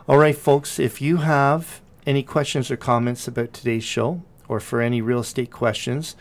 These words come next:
feel free to contact me by emailing Dale at Dale Bryant dot C A. I'm an active real estate broker with Royal LePage Pro Alliance Realty Brokerage.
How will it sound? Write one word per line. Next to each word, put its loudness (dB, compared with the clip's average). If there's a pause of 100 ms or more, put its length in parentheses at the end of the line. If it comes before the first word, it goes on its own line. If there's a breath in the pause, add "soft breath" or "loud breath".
(360 loud breath)
feel 2
free -2
to -6
contact 0
me -2
by -2
emailing -2
Dale -4
at -8
Dale -4
Bryant -6 (920 loud breath)
dot 0
C -4
A. -4 (220)
I'm -2
an -2
active -6
real 2
estate -4
broker -2
with -8
Royal 0
LePage -6
Pro -2
Alliance -6 (120)
Realty -6
Brokerage. -4